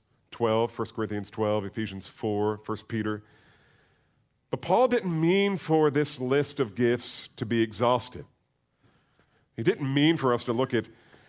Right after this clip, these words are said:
First Corinthians twelve, eight through, um, ten to be an exhaustive list of spiritual gifts. So why would he send to the Corinthians a list of spiritual gifts that's incomplete?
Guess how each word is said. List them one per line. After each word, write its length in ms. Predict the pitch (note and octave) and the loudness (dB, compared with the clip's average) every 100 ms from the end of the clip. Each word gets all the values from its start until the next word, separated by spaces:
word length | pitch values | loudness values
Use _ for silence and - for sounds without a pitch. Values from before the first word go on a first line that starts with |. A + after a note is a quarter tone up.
| _ _ _ | _ _ _
First 280 | - C3 B2+ | -2 -2 0
Corinthians 460 | C#3 B2+ A#2+ A2 - | 0 0 0 -4 -4
twelve, 640 | - B2 A2 G#2+ G#2+ - _ _ _ _ _ _ _ _ _ - | 0 4 4 2 -2 -10 _ _ _ _ _ _ _ _ _ -4
eight 240 | A2 A2+ A#2 | 0 0 0
through, 360 | A#2+ A2 G#2+ - _ _ _ _ _ | -2 0 -2 -8 _ _ _ _ _
um, 260 | F#2+ F#2 F2+ | -6 -6 -8
ten 500 | - C3 A2 G2 A2 G#2+ _ _ _ _ _ _ _ _ _ _ - | -4 0 2 0 -6 -12 _ _ _ _ _ _ _ _ _ _ -6
to 120 | B2 | -2
be 220 | F#2 D#3 | 2 4
an 80 | E3 | 4
exhaustive 640 | A#2+ G2 C#3 E3 - D#3+ | 2 2 2 2 0 -2
list 300 | A#2+ A#2+ A#2 | 0 -2 -2
of 100 | - | -6
spiritual 380 | - A#2+ G#2+ G#2+ | -4 -2 -2 -2
gifts. 600 | G2 F2 - - - - _ _ _ _ _ _ _ | -4 -4 -6 -12 -14 -16 _ _ _ _ _ _ _
So 140 | - C#3+ | -4 -2
why 340 | C3 D3+ G#3+ | 2 4 4
would 160 | G#3+ E3+ | 4 2
he 100 | C#3 | 0
send 580 | - A2+ F#2 F2+ G2+ - _ _ _ _ - | -2 -2 -2 -4 -8 -14 _ _ _ _ -4
to 160 | D#3 | 0
the 80 | D#3 | 0
Corinthians 680 | D#3 C3 A#2+ A2 G#2 F#2+ F#2 | 0 0 0 0 -2 -4 -2
a 80 | G2+ | -2
list 400 | G#2 D#3 D3+ D#3+ | 0 0 0 -2
of 100 | C3+ | -4
spiritual 380 | - B2 A#2+ | 0 0 0
gifts 240 | G#2 G#2 - | -2 -4 -2
that's 220 | G#2+ - | -4 -4
incomplete? 640 | G#2 F#2+ F#2 F#2+ F2+ - | -6 -6 -8 -6 -8 -10